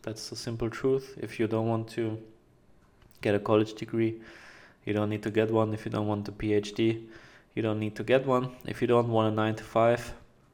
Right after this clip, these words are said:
you don't need to have one. It's all about what you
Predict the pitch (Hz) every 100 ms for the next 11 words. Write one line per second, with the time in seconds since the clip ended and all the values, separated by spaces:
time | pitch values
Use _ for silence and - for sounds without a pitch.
0 | _ _ _ - 107 107 107 104 110 123
1 | 123 107 110 - - - _ _ _ _
2 | _ _ _ _ _ _ _ _ - 131
3 | 135 135 127 120 117 117 - - 117 113
4 | 113 117 113 110 110 110 107 107